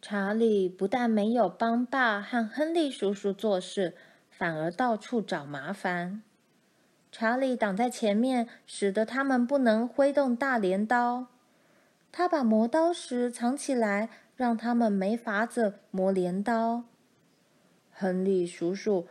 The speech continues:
每次都要对他大喊三四次，他才一脸不高兴地把水壶送过去。然后，查理又在他们的周围不停地说东问西，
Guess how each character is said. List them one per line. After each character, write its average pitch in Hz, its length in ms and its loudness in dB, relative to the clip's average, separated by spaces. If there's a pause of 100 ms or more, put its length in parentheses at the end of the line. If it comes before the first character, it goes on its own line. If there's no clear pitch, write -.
(180)
每 220 180 2
次 233 180 -4
都 262 140 2
要 262 180 2
对 247 220 0
他 233 180 0
大 233 300 0
喊 170 340 -4
三 247 340 -4
四 262 280 -4
次， 214 280 -2 (360)
他 320 180 0
才 285 300 -2
一 330 100 2
脸 262 280 2
不 226 100 -4
高 285 240 2
兴 294 340 -2
地 214 220 2 (260)
把 190 160 -4
水 196 240 -2
壶 175 200 -6
送 196 280 0
过 196 240 -2
去。 - 440 -6 (1000)
然 165 240 -4
后， 226 360 0 (480)
查 165 260 -6
理 175 220 -2
又 180 160 0
在 175 180 -4
他 202 240 -4
们 202 140 0
的 190 100 0
周 233 300 0
围 208 280 4 (380)
不 311 160 2
停 254 260 0
地 269 280 2
说 285 280 4
东 285 320 2
问 294 220 4
西， 277 420 -4